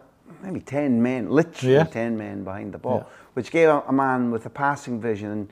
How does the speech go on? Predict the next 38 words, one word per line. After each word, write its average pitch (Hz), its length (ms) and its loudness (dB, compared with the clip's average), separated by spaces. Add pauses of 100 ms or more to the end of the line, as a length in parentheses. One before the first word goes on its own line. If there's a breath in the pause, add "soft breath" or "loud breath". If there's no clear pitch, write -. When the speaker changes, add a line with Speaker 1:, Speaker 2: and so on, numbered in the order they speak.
(400 soft breath)
Speaker 1:
time 120 260 -4
in 110 100 -4
midfield 110 380 -2
Speaker 2:
Mm. 95 40 -4
Speaker 1:
like 107 160 -4
you, 110 300 -2 (140)
that's 139 400 4
what 143 60 -4
you're 110 100 0
Speaker 2:
Yeah. - 60 -12
Speaker 1:
saying 117 320 -4
became 113 360 -8
slightly 113 280 -2
Speaker 2:
I 120 60 0
Speaker 1:
easier. 107 100 -2
Speaker 2:
found 139 180 2
it 123 80 -2
easy 127 240 -2
to - 140 -14
play 104 200 -12
there. 101 160 -12 (1040 soft breath)
And 123 120 0
I 123 40 0
th-, 110 100 -4
often 147 340 6
think, 117 320 0 (480)
'cause 117 160 0
I 113 80 4
signed 123 280 -2
a - 20 0
three-year 110 320 2
deal 110 260 2
and 101 80 -4
I 98 40 -10
spent 110 300 -8
two - 140 -6
years 117 320 -2
there, 117 180 -16